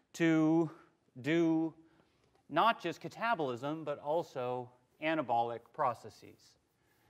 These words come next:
Now, the way the T C A cycle works, though, is that there's actually an issue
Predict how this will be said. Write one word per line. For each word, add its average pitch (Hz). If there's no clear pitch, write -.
Now, 170
the 180
way 202
the 196
T 202
C 185
A 175
cycle 160
works, 220
though, 131
is 147
that 175
there's 165
actually 165
an 185
issue 160